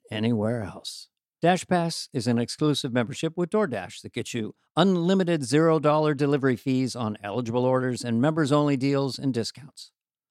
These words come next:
Whether it's food from your favorite restaurants, grocery from across town, or anything in between, DashPass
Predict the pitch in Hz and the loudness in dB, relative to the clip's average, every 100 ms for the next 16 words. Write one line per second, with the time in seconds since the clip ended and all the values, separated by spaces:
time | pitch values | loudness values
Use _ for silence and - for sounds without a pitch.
0 | _ - - 147 151 143 - - 151 156 | _ -20 2 6 6 6 2 2 6 6
1 | 135 131 113 - 127 156 143 123 - 127 | 4 2 2 0 0 0 0 -2 0 2
2 | 127 - - _ _ - 117 156 - 156 | 2 -2 -12 _ _ 0 2 4 0 -4
3 | 131 147 143 - 143 143 - 135 131 131 | -2 -2 -2 0 0 -2 -2 0 0 0
4 | - _ 127 151 - 208 196 160 160 135 | -6 _ -2 0 2 2 4 2 2 0
5 | 131 127 110 85 87 _ _ _ - 147 | -2 -2 -2 -4 -14 _ _ _ 2 4
6 | 165 - 165 160 156 - | 4 2 2 2 2 -4